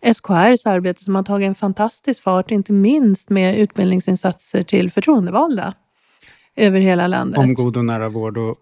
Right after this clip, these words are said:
Speaker 2: och omställningen.
Speaker 1: Om omställningen
Speaker 2: Mm.
Speaker 1: till nära vård, där man, jag vet att man just nu i dagarna startar sitt nästa program där med över tvåtusen deltagare
Speaker 2: Mhm.
Speaker 1: från hela landet.
Speaker 2: Mm.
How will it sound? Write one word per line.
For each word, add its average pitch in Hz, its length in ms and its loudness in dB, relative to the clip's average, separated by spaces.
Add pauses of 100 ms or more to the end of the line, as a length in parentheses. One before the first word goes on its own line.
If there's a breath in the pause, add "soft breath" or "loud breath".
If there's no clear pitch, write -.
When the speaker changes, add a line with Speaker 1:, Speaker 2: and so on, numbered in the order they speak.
Speaker 2:
och - 180 -10
omställningen. 302 560 2
Speaker 1:
Om 208 80 2
omställningen 226 680 2
Speaker 2:
Mm. 190 140 2
Speaker 1:
till 190 460 -2
nära 190 360 0
vård, 208 340 0
där 208 140 0
man, 202 240 0
jag 214 120 2
vet 226 300 0
att 196 100 -4
man 196 140 0
just 190 200 -2
nu 208 220 2
i 190 40 0
dagarna 196 560 2
startar 185 500 -4
sitt - 400 -8
nästa 196 340 0
program 185 420 2
där - 140 -2
med 190 280 0
över 185 120 -2
tvåtusen 190 540 -4
deltagare 196 600 0
Speaker 2:
Mhm. - 40 -10
Speaker 1:
från 127 160 -4
hela 190 260 -4
landet. 214 540 -4
Speaker 2:
Mm. 117 240 -4